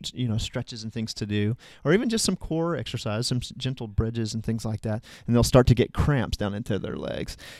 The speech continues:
And so, you know, it, we, we tell 'em, you know, first of all, stay hydrated. This, the second thing is, certainly at that age, you know, sixty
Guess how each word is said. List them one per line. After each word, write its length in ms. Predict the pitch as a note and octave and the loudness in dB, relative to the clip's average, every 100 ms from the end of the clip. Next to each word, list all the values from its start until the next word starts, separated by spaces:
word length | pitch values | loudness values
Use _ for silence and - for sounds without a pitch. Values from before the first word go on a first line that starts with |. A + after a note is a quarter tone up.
| - | -12
And 160 | G#2+ A2+ | -8 -2
so, 480 | - A2+ G#2+ G#2+ G#2+ | 2 4 4 2 0
you 140 | A#2+ | 0
know, 180 | A2 G2+ | 0 0
it, 140 | G2 F2+ | -2 -4
we, 140 | A2 | -4
we 140 | A#2+ A#2 | -2 -2
tell 180 | B2+ | 0
'em, 140 | B2 A2 | -2 -4
you 180 | - A#2+ | -6 -4
know, 120 | G2+ | -2
first 260 | - D#3 - | 0 -2 -2
of 60 | |
all, 60 | G3+ | -4
stay 160 | - | 0
hydrated. 320 | A2+ A#2 G#2 G2+ | 2 2 2 2
This, 120 | A2 | -2
the 180 | C3 B2 | -2 -2
second 340 | - - - | -2 -2 -2
thing 220 | - A2+ | 0 2
is, 280 | A2 G#2+ G#2 | 4 4 4
certainly 340 | - A3 E3 | 4 4 4
at 140 | A2+ - | 2 2
that 280 | A2 A2+ G2+ | 0 0 0
age, 300 | E2+ E2 A#2+ | -2 -2 -2
you 60 | |
know, 140 | A2 G#2 | 0 -2
sixty 500 | - A2+ - A2 | -2 -6 -6 -8